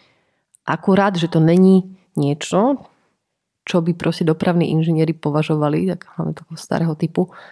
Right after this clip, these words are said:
za, za, za dopravu, hej? Lebo pre nich je to stále akože automobilová doprava. A toto sa volá tak, že mobilita starostlivosti,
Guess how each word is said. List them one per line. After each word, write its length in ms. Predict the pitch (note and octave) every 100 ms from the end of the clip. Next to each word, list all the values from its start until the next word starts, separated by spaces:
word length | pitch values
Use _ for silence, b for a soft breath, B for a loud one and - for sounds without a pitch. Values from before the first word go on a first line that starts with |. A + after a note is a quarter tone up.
| B B _
za, 240 | D#3+ C#3+ -
za, 240 | D3+ D3+
za 120 | - D3
dopravu, 440 | D3+ - - D#3+ D3
hej? 160 | D#3
Lebo 120 | E3+
pre 200 | D#3 -
nich 160 | D#3 D#3
je 40 |
to 60 | D#3+
stále 240 | - D3+ D3+
akože 200 | - -
automobilová 1700 | - - D#3 - C#3+ D3+ _ _ - _ - D#3+ D#3 D#3+ C3+ D3 D3
doprava. 640 | D#3 - - - - - -
A 120 | -
toto 200 | D#3+ F3
sa 160 | E3+ E3
volá 120 | D#3
tak, 80 | D#3
že 240 | D#3+ D#3
mobilita 400 | D3+ D#3 D#3+ D3+ C#3+
starostlivosti, 880 | - - D#3 - D#3+ D#3 - D#3